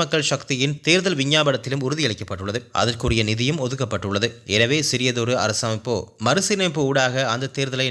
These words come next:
நடத்த முடியும். இந்த வருடத்துக்குள் அதனை நடத்துமாறு கோரிக்கை விடுக்கிறோம் என்றும் தெரிவித்துள்ளார். ராஜபக்ஷக்கள் பாரிய குற்றங்களை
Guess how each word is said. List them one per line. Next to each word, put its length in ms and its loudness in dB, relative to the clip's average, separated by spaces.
நடத்த 300 -2
முடியும். 280 -4
இந்த 180 2
வருடத்துக்குள் 560 0
அதனை 200 2
நடத்துமாறு 460 0
கோரிக்கை 280 -2
விடுக்கிறோம் 400 -4
என்றும் 300 -4
தெரிவித்துள்ளார். 540 0
ராஜபக்ஷக்கள் 680 2
பாரிய 320 2
குற்றங்களை 420 0